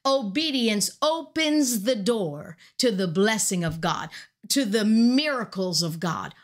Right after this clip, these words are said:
Obedience will create an atmosphere for miracles. And so what miracle are you looking for in your life?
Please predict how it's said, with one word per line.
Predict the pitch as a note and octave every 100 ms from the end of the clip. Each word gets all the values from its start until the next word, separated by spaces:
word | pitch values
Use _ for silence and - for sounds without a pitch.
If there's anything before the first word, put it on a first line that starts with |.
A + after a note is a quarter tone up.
| _
Obedience | A3 F#3+ F#3 B3+ F#3+ F3+ - -
will | G3
create | F#3+ G3+ F#3 F#3+ G3 G#3
an | G3+
atmosphere | G3 F#3+ F#3 E3+ - E3+ D#3 E3 _ _ _
for | - F#3
miracles. | F3+ E3 F3 E3 D3+ - - - - - -
And | G3+ G3
so | A3+
what | G#3 A3+ D4+ -
miracle | B3+ C4+ C4+ C4 B3+
are | B3
you | A#3 A#3+
looking | D4 A3 F3+ F3
for | F3 E3 E3+
in |
your | E3+ E3+
life? | E3 - G3